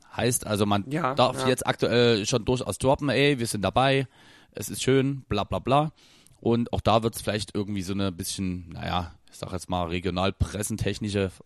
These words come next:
Speaker 1: Verfolgung geben. Ich darf zum Beispiel auch noch nicht sagen, an welchem Tag wir jetzt dort am Start sind.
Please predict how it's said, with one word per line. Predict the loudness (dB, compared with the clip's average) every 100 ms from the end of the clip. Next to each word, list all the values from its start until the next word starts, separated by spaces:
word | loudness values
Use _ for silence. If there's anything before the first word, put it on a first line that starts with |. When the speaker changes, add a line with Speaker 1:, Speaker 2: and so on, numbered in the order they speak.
| _
Speaker 1:
Verfolgung | -6 -4 2 2 2 0
geben. | -2 -2 -8 -20 -20 -20 _ _
Ich | 2
darf | 2
zum | 4
Beispiel | 2 4 4
auch |
noch | 4
nicht | 4
sagen, | 4 4 2
an | -2 0
welchem | 0 0
Tag | -2 -2 -2
wir | 2 4
jetzt | 4 0 -4
dort | 0
am | -2
Start | 2 0 2
sind. | 0 0